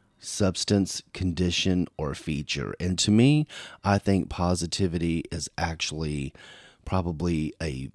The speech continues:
very, very important factor in your life. It's, it's a feeling and it's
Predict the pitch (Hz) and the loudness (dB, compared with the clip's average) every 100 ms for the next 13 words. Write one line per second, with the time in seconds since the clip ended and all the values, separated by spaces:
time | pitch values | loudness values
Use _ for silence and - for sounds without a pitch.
0 | - 64 69 73 90 87 87 85 - 78 | -16 -18 -14 -4 -2 0 0 -2 -6 -14
1 | 82 85 80 80 71 71 - 85 67 78 | -6 -4 -2 -2 -4 -6 -2 -2 -2 -6
2 | - - _ _ - - - 85 82 - | -6 -10 _ _ -20 -8 -2 -2 -2 -6
3 | 71 64 - 87 87 87 85 80 71 65 | -8 -8 -6 -4 -2 0 0 -2 -4 -6
4 | 50 - - - 82 - - - 95 87 | -8 -14 -10 -8 -4 -4 -4 -6 -6 -6
5 | - - 101 101 87 76 67 - 85 78 | -6 -4 2 2 2 0 -6 -4 -4 -4
6 | - | -6